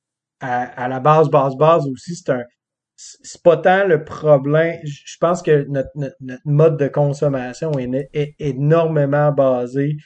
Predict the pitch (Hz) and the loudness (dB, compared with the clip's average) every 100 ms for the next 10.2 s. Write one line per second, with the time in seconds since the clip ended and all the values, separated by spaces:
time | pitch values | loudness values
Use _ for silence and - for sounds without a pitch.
0 | _ _ - - 143 135 139 139 131 120 | _ _ -20 -6 0 2 2 0 -2 -8
1 | 120 113 156 127 117 - 151 143 131 - | -10 -4 -2 -2 -4 0 2 2 -4 -4
2 | 151 127 127 143 147 143 127 123 123 123 | -2 -2 -2 -2 -2 -2 -2 -4 -4 -6
3 | 120 120 139 151 151 _ _ 107 110 107 | -4 -4 -2 -2 -4 _ _ -14 -12 -10
4 | 107 104 104 110 - - _ _ - 175 | -10 -12 -12 -16 -20 -20 _ _ 2 4
5 | 165 147 151 127 - 156 180 202 190 170 | 4 -2 -8 -8 -2 -2 -2 0 0 0
6 | 151 165 208 233 220 196 233 190 151 190 | -2 -6 -4 -2 -2 2 0 0 -2 -4
7 | 151 139 - 175 175 139 131 139 127 147 | -2 -4 -4 -4 0 0 0 -4 -4 -4
8 | 147 170 165 156 156 151 131 143 151 156 | -2 -2 -2 -2 0 0 0 -2 -2 -2
9 | 131 127 127 - 131 139 135 127 123 - | -4 -6 -10 -8 -6 -6 -6 -8 -10 -6
10 | 151 151 | -4 -4